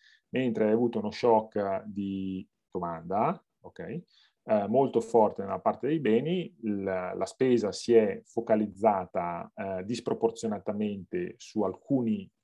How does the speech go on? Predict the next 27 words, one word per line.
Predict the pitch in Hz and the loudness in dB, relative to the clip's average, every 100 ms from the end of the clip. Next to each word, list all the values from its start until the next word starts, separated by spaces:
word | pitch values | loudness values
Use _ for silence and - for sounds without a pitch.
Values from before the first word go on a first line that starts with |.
| - | -10
item, | 92 95 110 139 214 - | -8 -6 -4 -2 -4 -8
in | 104 | -14
questo | 92 - | -16 -6
caso | 95 90 87 87 _ | -4 -4 -6 -12 _
ovviamente | 85 90 87 | -14 -12 -14
sulla | - 87 | -12 -10
parte | 92 87 92 | -8 -8 -8
dei | 92 | -6
beni | 95 95 87 - | -6 -8 -10 -12
a, | - 95 | -10 -10
a | 95 104 | -8 -6
danno, | 98 104 101 92 90 | -2 -2 -4 -6 -8
a | 87 | -8
discapito | 92 104 95 92 90 | -6 -6 -6 -6 -8
della | 87 | -6
parte | - 95 - | -4 -4 -4
dei | 101 | -8
servizi, | - 147 90 85 - 92 | -8 -10 -10 -12 -12 -12
e | 90 | -6
quindi | 107 92 | -8 -6
in | |
aggregato | 90 110 117 95 82 98 | -4 -2 -2 -4 -6 -12
tu | - 92 92 _ _ _ _ | -10 -8 -8 _ _ _ _
non | 101 113 | -2 2
hai | 135 | 6
avuto, | 107 101 107 104 | 4 4 0 -2
diciamo, | 98 95 98 95 95 | -8 -4 -4 -4 -10